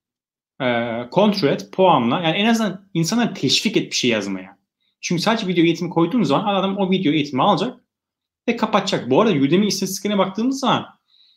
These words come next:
e, eğitimleri bitiren, e, yüzde bir on falan yani. Yani eğitime başlayıp bitiren sayısı çok az.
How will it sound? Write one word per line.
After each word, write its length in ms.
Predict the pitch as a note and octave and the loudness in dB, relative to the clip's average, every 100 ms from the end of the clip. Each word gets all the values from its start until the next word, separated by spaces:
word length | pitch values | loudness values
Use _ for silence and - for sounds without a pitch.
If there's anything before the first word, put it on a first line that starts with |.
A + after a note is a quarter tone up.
| _ _ _ | _ _ _
e, 80 | B2+ | 0
eğitimleri 680 | - D3+ C3+ - F3+ G3+ B2+ | 2 2 0 2 0 0 -2
bitiren, 640 | C3+ - D#3 B3 B3 - _ _ _ _ _ | -4 0 2 2 0 -6 _ _ _ _ _
e, 380 | C3 B2 A#2 A2 | -2 0 -2 -4
yüzde 840 | B2 D3 D3 D#3+ G3 G3 G3 - _ _ _ | -2 -2 0 4 6 6 2 -6 _ _ _
bir 160 | C3+ G#2+ - | -14 -12 0
on 220 | C#3+ C#3+ | 4 6
falan 280 | C#3 D3 D3+ | 4 2 2
yani. 380 | C3 G2 F#2+ - _ _ _ _ _ _ - | 2 -2 -8 -16 _ _ _ _ _ _ -6
Yani 160 | A#2 | -6
eğitime 460 | A2+ B2 A#2+ D#3 B2+ | 0 0 0 -4 0
başlayıp 600 | B2 B2 - D3+ F#3 F#3+ | 0 0 0 0 0 -2
bitiren 280 | B2+ - D#3 | -6 -2 -4
sayısı 360 | D3+ C3 - | -2 -4 -4
çok 220 | - G3 D#3+ | -4 -4 -4
az. 380 | G2 - - | -6 -12 -14